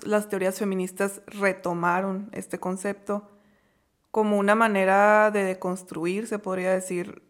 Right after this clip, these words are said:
eh, lo que conocemos como el amor romántico, ¿no? Que desgraciadamente es la idea del amor con la que, pues, la mayoría crecimos.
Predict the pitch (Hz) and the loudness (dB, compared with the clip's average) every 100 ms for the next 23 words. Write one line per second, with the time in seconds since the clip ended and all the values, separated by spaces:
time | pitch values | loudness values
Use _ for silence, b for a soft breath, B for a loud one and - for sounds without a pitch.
0 | - 196 196 190 190 190 190 190 185 185 | -4 0 2 0 -2 -2 -2 -2 -2 -2
1 | 190 - - - 196 185 175 170 175 - | -2 -6 -12 -2 0 2 0 -4 -6 -8
2 | - 196 190 185 170 185 185 185 202 202 | -6 -2 0 0 -2 -4 -10 -10 -6 -2
3 | 220 220 185 - - 196 196 185 185 180 | -2 -2 -4 -6 -6 -6 -4 -6 -4 -4
4 | 202 214 220 220 202 208 - b b b | -4 -6 -8 -8 -10 -10 -14 b b b
5 | b b 202 202 202 202 202 208 196 180 | b b -4 0 2 6 8 8 6 0
6 | 180 175 196 196 190 185 185 175 165 98 | -2 -2 -4 -2 -2 -4 -6 -8 -8 -8
7 | - 190 185 180 175 165 165 185 185 165 | -8 -2 0 2 0 0 -2 -4 -6 -6
8 | - 165 165 190 | -8 -12 -10 -14